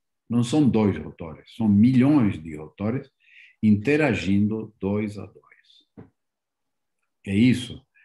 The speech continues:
que, quando alfa sobre D é menor do que um, caracteriza interações de longo alcance e viola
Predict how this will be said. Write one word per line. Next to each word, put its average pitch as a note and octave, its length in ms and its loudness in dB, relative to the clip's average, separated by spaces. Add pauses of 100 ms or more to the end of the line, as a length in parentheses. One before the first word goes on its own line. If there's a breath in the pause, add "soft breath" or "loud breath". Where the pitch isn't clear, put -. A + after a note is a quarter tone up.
(360 soft breath)
que, F2 460 -12 (400)
quando F#2+ 340 -8
alfa G2+ 580 -4 (260)
sobre F#2+ 380 -6
D F#2 600 -4
é G2+ 40 -10
menor G#2+ 520 0
do A2+ 100 -2
que - 140 -6
um, E3 280 -2 (380)
caracteriza A2+ 680 -4
interações G#2 640 -6
de F#2+ 80 -10
longo A#2 260 -2
alcance F3 580 -8 (520 soft breath)
e B2+ 420 -2 (580)
viola A2 720 0